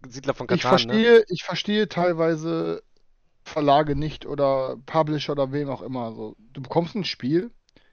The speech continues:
Speaker 2: dann hast du da so eine kleine, so ein, so eine Mi-,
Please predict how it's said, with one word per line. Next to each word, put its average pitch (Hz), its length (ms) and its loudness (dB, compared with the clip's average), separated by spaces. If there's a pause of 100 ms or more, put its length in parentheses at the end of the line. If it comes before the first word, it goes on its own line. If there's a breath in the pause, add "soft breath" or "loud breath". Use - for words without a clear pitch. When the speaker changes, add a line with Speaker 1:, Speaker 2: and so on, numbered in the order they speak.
(580)
Speaker 2:
dann 127 120 -4
hast 127 140 -6
du 180 40 0
da 160 120 4
so 143 80 -4
eine 147 200 -4
kleine, 151 640 0 (440)
so 143 80 -6
ein, 143 160 -4
so 139 100 -6
eine 143 140 -2
Mi-, 165 440 4